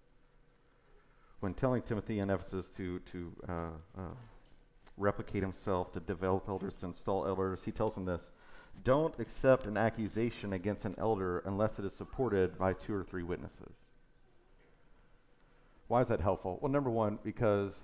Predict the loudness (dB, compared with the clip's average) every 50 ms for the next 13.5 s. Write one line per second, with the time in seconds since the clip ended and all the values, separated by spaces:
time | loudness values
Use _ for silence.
0 | -18 -18 -12 -4 2 2 4 4 2 0 -2 0 0 0 -2 -4 -10 -20 -20 -20
1 | -20 -20 -20 -14 -8 -4 0 2 2 4 4 4 2 2 0 -2 -4 -4 -2 -2
2 | -2 -2 0 0 0 0 0 -2 -2 -2 -2 -4 -4 -4 -4 0 2 2 2 2
3 | 2 -2 -4 -10 -12 -2 4 6 6 6 6 4 0 -2 0 2 2 4 4 2
4 | 0 -2 -8 -16 -18 -20 -20 -20 -20 -20 -20 -20 -14 -6 -4 -4 -4 -2 -2 0
5 | 2 2 2 2 0 -4 -10 -16 -20 -20 -20 -20 -20 -20 -20 -20 -20 -20 -18 -6
6 | -2 0 0 0 2 4 4 4 4 4 2 2 2 4 4 4 4 2 0 0
7 | 0 0 -2 -2 -2 -2 -4 -2 0 0 0 0 -2 -4 -2 0 0 0 4 6
8 | 6 6 6 6 2 -6 -14 -16 -16 -20 -20 -20 -20 -20 -20 -20 -20 -20 -20 -20
9 | -20 -20 -20 -20 -20 -20 -20 -20 -20 -20 -20 -20 -20 -20 -20 -20 -20 _ -20 _
10 | -20 -20 _ _ -20 -20 -20 -20 -20 -20 -20 -20 -20 -20 -20 -20 _ _ -20 -20
11 | -20 -14 -10 -8 -6 -6 -6 -6 -8 -10 -10 -10 -10 -10 -4 -2 -2 0 0 0
12 | 0 0 0 -4 -4 -4 -6 -8 -4 -2 2 2 2 2 0 -6 -8 -4 -4 -4
13 | -4 -4 -6 -4 -2 2 2 2 2